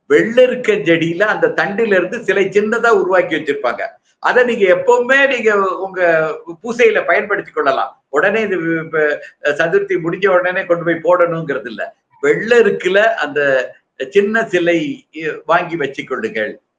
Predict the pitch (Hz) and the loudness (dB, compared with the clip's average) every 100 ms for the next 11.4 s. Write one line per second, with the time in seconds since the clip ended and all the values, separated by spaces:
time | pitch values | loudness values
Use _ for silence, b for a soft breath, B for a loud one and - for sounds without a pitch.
0 | _ 127 127 127 120 - 147 170 208 220 | _ _ -2 0 0 0 0 0 0 0
1 | 190 151 143 131 165 202 165 160 156 151 | -2 -4 -4 -2 0 -2 -2 -4 -4 -4
2 | 139 - 147 139 143 180 185 170 156 135 | -6 -2 -2 2 0 0 -4 -6 -4 -4
3 | 131 123 123 113 107 _ 135 127 - B | -6 -6 -10 -12 -16 _ -4 -4 -4 B
4 | _ - 127 123 117 113 - - _ _ | _ -10 -8 -4 -2 -2 -4 -12 _ _
5 | _ _ 123 117 110 104 101 151 165 156 | _ _ -12 -10 -10 -12 -4 0 2 2
6 | 139 - 131 156 156 139 139 135 135 135 | 0 0 -2 0 0 0 -2 -2 -2 -4
7 | _ _ _ _ 117 113 95 117 156 170 | _ _ _ _ -10 -8 -4 -2 2 2
8 | 170 190 202 156 - 160 143 127 123 117 | 2 0 0 -4 -6 -4 -4 -4 -4 -2
9 | 113 107 B _ 117 117 101 151 196 196 | -2 -6 B _ -8 -8 -2 0 2 0
10 | 202 151 143 135 120 120 139 151 147 139 | 0 2 2 2 -2 -2 0 2 0 -2
11 | 131 139 143 | -2 -2 -2